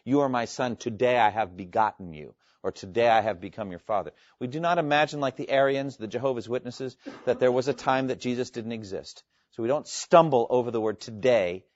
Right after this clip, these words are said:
in Psalm two, saying, "Today I have begotten you." But we believe that the Father raised his Son from the dead. And we speak that way. "You are my son, today I have begotten you," today being the, the resurrection day.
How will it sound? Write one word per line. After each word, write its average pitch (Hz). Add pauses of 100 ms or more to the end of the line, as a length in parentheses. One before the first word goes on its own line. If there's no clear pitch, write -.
in 104
Psalm 104
two, 92
saying, 98 (240)
"Today 123
I 113
have 101
begotten 98
you." 76 (300)
But 113
we 151
believe 190
that 127
the 123
Father 160
raised 143
his 147
Son 101
from 107
the 98
dead. 90 (380)
And 92
we 101
speak 143
that 78
way. 78
"You 120
are 139
my 135
son, 117
today 110
I 110
have 104
begotten 104
you," 85 (240)
today 113
being 98
the, 90
the 104
resurrection 90
day. 73